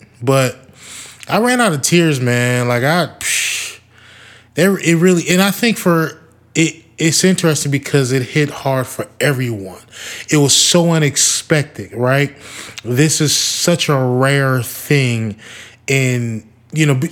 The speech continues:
outside of people losing a family member, things like that. But when it comes to, like, entertainment,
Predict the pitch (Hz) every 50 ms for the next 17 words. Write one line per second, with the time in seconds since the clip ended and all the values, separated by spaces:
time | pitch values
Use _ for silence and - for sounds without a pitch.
0 | - 160 175 180 160 - - 175 165 151 139 - - - 151 - 143 135 135 143
1 | 135 127 113 107 - - 139 135 135 131 131 131 127 127 127 123 123 127 117 -
2 | 123 123 120 117 120 117 113 - 127 123 120 131 143 170 190 196 - - 220 208
3 | 190 - 220 196 180 156 143 - 170 165 151 135 - - - 139 139 151 151 156
4 | 165 165 160 - -